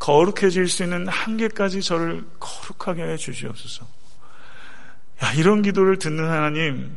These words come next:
웃음이 안 나오시겠어요? "주님,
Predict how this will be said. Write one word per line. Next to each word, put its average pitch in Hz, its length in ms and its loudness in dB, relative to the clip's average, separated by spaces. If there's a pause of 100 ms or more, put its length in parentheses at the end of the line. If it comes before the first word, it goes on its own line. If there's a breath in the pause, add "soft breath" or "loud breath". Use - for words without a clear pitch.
(1300 soft breath)
웃음이 180 480 0
안 123 220 0
나오시겠어요? 135 760 0 (3250)
"주님, 160 540 -2